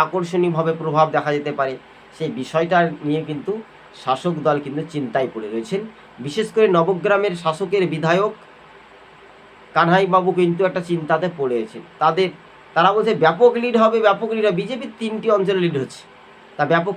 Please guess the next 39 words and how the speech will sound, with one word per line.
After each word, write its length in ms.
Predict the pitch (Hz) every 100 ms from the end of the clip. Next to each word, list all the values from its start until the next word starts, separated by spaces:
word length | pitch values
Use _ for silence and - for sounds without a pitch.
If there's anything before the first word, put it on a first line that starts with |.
| 175
কী 80 | 208
হবে, 300 | 190 190 208
এ, 160 | 202 185
মানে 220 | 180 185
কী 180 | 180 202 208
হারে 340 | 156 165 208
লিড 220 | 180 180 -
করতে 220 | 202 -
পারবেন 280 | 196 151 156
আপনারা? 360 | 147 147 151 170 - - - - -
এইটুকু 360 | 175 175 196 208 202
আমরা 260 | 160 165 170
যে 80 | 165
একটা 160 | 165 165
সার্ভে 340 | 165 151 151 165
রিপোর্ট 320 | 139 175 175
পেয়েছি, 380 | 139 127 117 160 208 - - - -
সেখানে 300 | 143 147 165 160
কংগ্রেসের 560 | 151 151 156 165 160
যে 120 | 135 151
ব্লক 280 | 120 147 151
সভাপতি 440 | - 151 151 156
রয়েছেন 340 | 147 160 147 185 120
বাদাম, 360 | 117 120 123 98 87 - - - - -
বাদাম 300 | 123 135 165
আলী 160 | 165 165
কিন্তু 240 | 170 160 165
খুব 140 | 156 -
তাবড় 340 | 143 143 160
নেতা। 280 | 151 151 160 170 - - - - -
তিনি, 140 | 156
আপনারা 340 | 160 156 156 147
জানেন 380 | 139 143 175 170
যে 100 | 160
নবগ্রামের 680 | 143 139 135 147 147 147 143 -
সেনা 200 | 135 139
ছাউনি, 460 | 135 135 135 135 131 127 - - -
যেটা 180 | 120 131
মিলিটারি 460 | 127 131 131 139